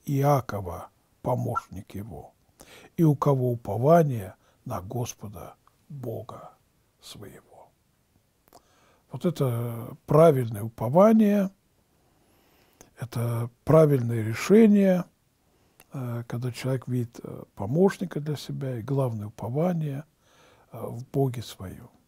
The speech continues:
Потому что каким бы ни был авторитетным, э, там, религиозный лидер, там, политический лидер, э, с его смертью забывают его слова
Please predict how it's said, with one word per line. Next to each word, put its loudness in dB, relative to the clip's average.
Потому -14
что -16
каким 0
бы 0
ни 6
был 2
авторитетным, -4
э, -8
там, -8
религиозный 4
лидер, -2
там, -12
политический -4
лидер, -6
э, -10
с -6
его 2
смертью 0
забывают -2
его -8
слова -10